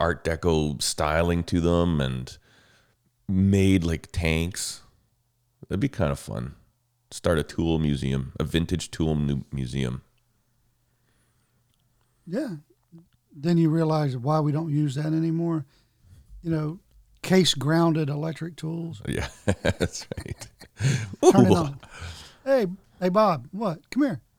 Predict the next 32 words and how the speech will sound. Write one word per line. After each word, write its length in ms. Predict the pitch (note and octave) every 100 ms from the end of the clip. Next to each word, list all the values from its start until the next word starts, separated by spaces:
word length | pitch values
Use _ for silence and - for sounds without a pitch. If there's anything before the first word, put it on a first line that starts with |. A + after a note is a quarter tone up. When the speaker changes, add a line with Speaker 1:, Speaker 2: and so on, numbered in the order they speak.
| - - -
Speaker 1:
<laughs> 80 | - - -
Speaker 2:
Hey, 160 | C4+ F#3 -
try 260 | - B3 B3
this, 240 | A#3+ D#3
man. 300 | E3 G3+ G#3+
It's 100 | F#3+
cool. 380 | - A#3 G#3+ C#3+ _ - F2 -
Oh, 80 | A3+
what 140 | A3
is 180 | C4 C4
it? 140 | E3 F3
It's 100 | -
an 100 | G3
old 220 | A3+ B3
fashioned 340 | - A3+ F#3 G3+
electric 380 | G3 G3+ A#3 C#4
drill. 320 | G3 F#3+ C#3+ _ _
Older 260 | G3 A#3 A#3
than 140 | A#3
your 100 | G#3
mom. 360 | F3+ F3+ E3 D3
Go 100 | F#3+
ahead, 180 | F3+ E3
try 260 | E3+ D#3
it. 60 | D3+ _ _ -
<laughs> 200 | F3+ A#3
Ah! 560 | - G4 - A2+ - -
Speaker 1:
<laughs> 80 | - - - -
That's 240 | - - - -
right. 340 | - - - - - _ - - - F2 E2+ - - - _ - -
That's 280 | - - -
right. 340 | - A#1+ B1